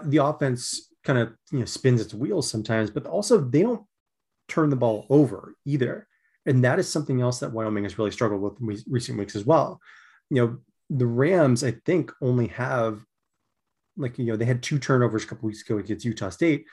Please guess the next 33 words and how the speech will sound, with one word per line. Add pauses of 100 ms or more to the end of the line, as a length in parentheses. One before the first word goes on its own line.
(300)
But
other
than
that,
they've
gone
three
of
their
last
four
games
without
turning
the
ball
over
at
all. (1200)
And
I
think
if
they
can
get
another
performance
like
that
and
sort
of